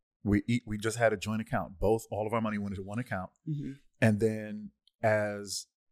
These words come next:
Speaker 1: we started to, you know, f-, work through that, it started to become clear that, you know what, we don't always wanna t-,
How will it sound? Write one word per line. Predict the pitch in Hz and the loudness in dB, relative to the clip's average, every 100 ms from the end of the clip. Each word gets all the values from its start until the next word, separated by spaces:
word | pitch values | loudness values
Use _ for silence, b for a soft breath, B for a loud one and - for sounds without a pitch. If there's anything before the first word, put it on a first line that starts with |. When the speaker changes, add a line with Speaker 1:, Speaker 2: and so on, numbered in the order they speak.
| _ _ _ _ _ _ _ _ _ _ _ - | _ _ _ _ _ _ _ _ _ _ _ -4
Speaker 1:
we | 110 117 104 | -2 0 0
started | - 110 107 101 - | 4 6 6 2 -4
to, | 104 98 95 _ - | -6 -6 -8 _ -4
you | 107 | -2
know, | 95 | 0
f-, | - - | -4 -6
work | 104 107 - | -2 -2 0
through | 156 247 | 2 2
that, | 226 95 - _ _ _ _ | 4 2 0 _ _ _ _
it | 113 | -2
started | - 120 113 | 4 6 6
to | 101 | 4
become | 107 110 101 | -4 -8 -8
clear | - 117 104 | 2 4 4
that, | 104 101 | 0 -4
you | 113 | -6
know | 113 | -4
what, | 110 110 - _ _ | -4 -4 -6 _ _
we | 110 | 2
don't | 113 113 | 4 2
always | 117 110 107 107 95 | 2 0 0 -6 -10
wanna | 107 104 98 | -10 -10 -12
t-, | - | -16